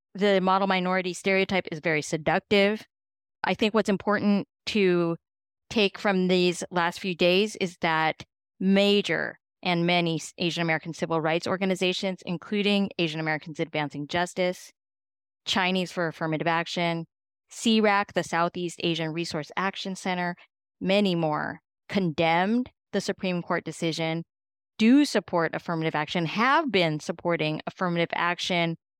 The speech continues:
for the past decades. And that's not going to change. For many of us, this is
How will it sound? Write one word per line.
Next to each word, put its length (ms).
for 640
the 100
past 760
decades. 720
And 140
that's 220
not 240
going 220
to 120
change. 640
For 520
many 420
of 100
us, 320
this 260
is 420